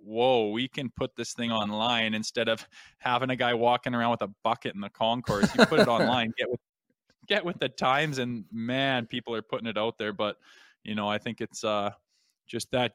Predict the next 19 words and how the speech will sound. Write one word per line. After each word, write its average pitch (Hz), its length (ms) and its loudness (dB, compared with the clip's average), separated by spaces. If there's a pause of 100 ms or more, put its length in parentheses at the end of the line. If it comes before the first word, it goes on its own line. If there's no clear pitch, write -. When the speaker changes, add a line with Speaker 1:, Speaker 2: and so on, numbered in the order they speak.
Speaker 1:
greedy, 120 600 -2
gambling 117 640 0
<laughs> - 380 -2
Alberta 120 440 4
boy 110 380 2
and 110 140 0
everybody, 107 580 0
and, 107 220 -2
uh, 104 180 -2 (380)
that 107 80 -10
wants 107 200 -4
to 113 80 -8
get 104 120 0
a - 20 -4
piece 110 280 -8
of 104 60 -6
it, 98 80 -6
I 98 80 -10
guess. 98 360 -10